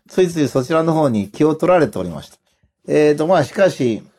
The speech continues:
うん、科学技術は非常に我々にとって大事なもんですから、ここで少し気を取り直してですね、ひばりクラブも科学技術を少しお話し、えー、させていただきたいと思います。科学技術で一番僕が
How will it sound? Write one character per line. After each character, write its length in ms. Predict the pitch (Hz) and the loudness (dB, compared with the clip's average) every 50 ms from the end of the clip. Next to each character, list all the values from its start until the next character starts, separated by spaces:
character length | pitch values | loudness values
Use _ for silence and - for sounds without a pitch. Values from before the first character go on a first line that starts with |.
| _ - | _ -16
う 40 | 139 | -12
ん、 180 | 123 120 120 117 | -12 -10 -10 -8
科 180 | - - 170 | -4 -2 0
学 600 | 165 175 175 147 147 _ - 160 151 143 135 131 | 2 2 0 0 -2 _ -4 0 2 2 2 0
技 160 | 120 135 151 | -2 -4 -2
術 260 | 147 139 127 127 - 175 | -2 -4 -6 -4 -2 0
は 140 | 165 139 | 2 2
非 100 | 123 120 | 2 2
常 180 | 123 139 139 143 | 2 2 2 2
に 100 | 139 135 | 2 2
我 180 | 131 131 127 131 | 0 2 2 2
々 140 | 127 127 127 | 2 0 0
に 80 | 120 | -2
と 160 | 110 123 113 113 | -2 -4 -4 -6
っ 40 | |
て 140 | - - 95 | -6 -10 -6
大 260 | 87 101 107 120 120 | -2 0 0 2 2
事 80 | 113 117 | 0 0
な 80 | 107 92 | -2 -2
も 120 | 87 85 | -2 -6
ん 60 | 80 | -8
で 60 | 73 | -10
す 100 | 76 - | -14 -12
か 80 | - - | -12 -10
ら、 180 | 95 95 - _ _ _ _ _ _ _ _ _ _ | -10 -10 -12 _ _ _ _ _ _ _ _ _ _
こ 160 | _ - - | _ -8 -2
こ 80 | 160 156 | -2 0
で 180 | 156 165 151 143 | 2 2 2 0
少 220 | - - 165 147 | 0 0 -2 -2
し 120 | - - | -2 -4
気 160 | _ - - 160 | _ -4 0 0
を 100 | 156 151 | 0 0
取 180 | 151 151 151 156 | 0 0 0 0
り 60 | 147 | 0
直 220 | 147 156 143 147 143 | 0 -2 -2 -2 -4
し 100 | 143 - | -2 -2
て 100 | 143 107 | -2 -2
で 60 | 85 | -2
す 160 | - - 127 | -6 -8 -6
ね、 220 | 131 113 - _ _ _ _ _ _ _ _ _ | -6 -6 -6 _ _ _ _ _ _ _ _ _
ひ 120 | - - | -4 0
ば 100 | 143 147 | 0 2
り 120 | 147 151 143 | 2 2 0
ク 80 | 147 160 | 0 0
ラ 160 | 151 139 123 | 2 2 0
ブ 80 | 110 117 | 0 0
も 380 | 139 151 135 107 101 101 _ _ _ _ _ _ _ _ _ | -2 -2 -2 -2 -6 -10 _ _ _ _ _ _ _ _ _
科 140 | - 147 147 | -4 0 0
学 220 | 156 160 156 151 | 0 0 -2 -2
技 180 | 156 170 170 160 | -2 0 0 0
術 320 | 147 147 - - 139 120 | 0 -4 -6 -6 -4 -2
を 100 | 113 110 | -2 -2
少 180 | - - 151 135 | -2 0 -2 0
し 80 | 131 | 0
お 60 | 120 | 2
話 280 | 98 120 120 120 113 101 | 0 2 0 0 0 -2
し、 460 | - - - 120 107 110 107 - _ _ _ - | -4 -12 -6 -4 -2 -2 -4 -4 _ _ _ -8
え 40 | - 104 104 104 | -6 -6 -6 -6
ー、 40 | |
さ 140 | 98 - 107 | -4 -4 -6
せ 80 | 98 - | -4 -2
て 80 | - | -4
い 60 | 104 98 | -2 0
た 80 | 113 | 0
だ 100 | 110 101 | 0 0
き 60 | - | 0
た 120 | - 110 101 | 0 -2 -2
い 60 | 95 | -2
と 100 | - 92 | -2 -8
思 100 | 85 82 | -14 -14
い 20 | |
ま 100 | 82 - | -16 -18
す。 180 | - - _ _ _ _ _ - - - - _ _ | -20 -20 _ _ _ _ _ -20 -20 -20 -20 _ _
科 140 | - 165 185 | -2 0 2
学 200 | 208 214 196 190 | 2 2 0 -2
技 120 | 226 214 | -4 -2
術 240 | 208 175 - - 139 | -4 -4 -2 0 0
で 60 | 123 | 0
一 160 | 120 113 - | 0 -2 -4
番 420 | 156 156 151 151 151 147 147 - - | -2 -2 0 0 -2 -4 -6 -8 -8
僕 340 | - 123 151 147 143 - 135 | -4 -2 0 0 0 0 0
が 360 | 127 113 107 98 92 - _ | 0 2 0 -2 -4 -6 _